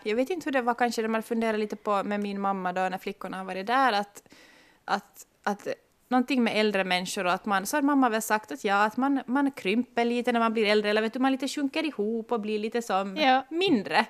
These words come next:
Speaker 1: eller någonting.
Speaker 2: Ja.
Speaker 1: Så hade, var det Thea som hade suttit som och tittat, som stirrat på henne länge och varit som så här och, och så hade mamma väl frågat någonting och då hade hon funderat som att, "Men att ska du som bli så här liten då?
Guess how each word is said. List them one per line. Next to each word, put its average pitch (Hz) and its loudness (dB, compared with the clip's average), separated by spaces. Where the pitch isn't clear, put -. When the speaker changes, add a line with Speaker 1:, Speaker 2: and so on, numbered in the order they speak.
Speaker 1:
eller 202 2
någonting. 226 -2
Speaker 2:
Ja. 220 4
Speaker 1:
Så - -2
hade, 220 2
var 240 0
det 240 2
Thea 240 2
som 220 -4
hade 202 -4
suttit 208 -10
som 202 -8
och 196 -8
tittat, 208 -10
som 185 -10
stirrat 226 -2
på 214 -6
henne 190 -2
länge 185 -2
och 180 -2
varit 185 -4
som 202 -14
så 208 -12
här 202 -2
och, 214 -8
och 208 -8
så 233 -2
hade 220 0
mamma 214 2
väl 190 0
frågat 269 -2
någonting 196 -6
och 196 -4
då 208 0
hade 214 0
hon 214 -4
funderat 208 0
som 208 -4
att, 202 -4
"Men 214 -2
att 202 -10
ska - -4
du 208 2
som 214 0
bli 214 0
så 220 -4
här 269 2
liten 202 0
då? 165 -2